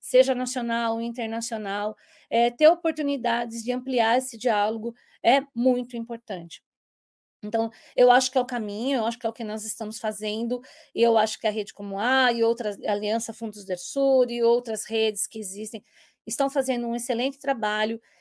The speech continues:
e, e a gente precisa ampliar esse debate junto com as outras filantropias, com a sociedade em geral. A gente tem que correr,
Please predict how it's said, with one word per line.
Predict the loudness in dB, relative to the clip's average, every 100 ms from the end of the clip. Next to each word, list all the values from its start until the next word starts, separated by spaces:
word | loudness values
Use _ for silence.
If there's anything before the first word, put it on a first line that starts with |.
| _ -2
e, | 2 4 2 0 2
e | 6
a | 6
gente | 6 -2
precisa | -6 -8 -2
ampliar | -2 -2 2 4 4 2
esse | 0 0
debate | 0 2 0 -2 -6
junto | -8 -8 -4
com | -4
as | -2 2
outras | 2 2 -6 -12 -8
filantropias, | -6 -6 -8 -16 _ -10 -6 -2 -2 -4 -14 _ _
com | _
a | -2
sociedade | -2 -4 -4 -4 -4
em | -6
geral. | -4 -2 0 -2 -8 _
A | -6
gente | -6 -6
tem | -8 -12
que |
correr, | 2 2 2 -2